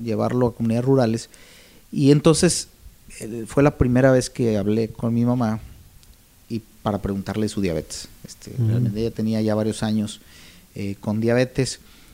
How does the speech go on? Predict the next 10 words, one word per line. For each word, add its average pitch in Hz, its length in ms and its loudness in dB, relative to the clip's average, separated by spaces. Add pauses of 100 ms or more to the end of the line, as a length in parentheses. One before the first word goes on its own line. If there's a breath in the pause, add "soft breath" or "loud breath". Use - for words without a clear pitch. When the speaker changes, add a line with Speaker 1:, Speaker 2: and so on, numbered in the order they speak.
(260 soft breath)
Speaker 1:
y, 110 800 2 (200)
pues, 110 160 -8
para 110 160 -2
darme 113 200 -4
cuenta 110 440 -6
que 92 480 -16 (180)
se 98 140 -18
sentía 98 260 -8
muy 107 160 -2
sola, 127 600 0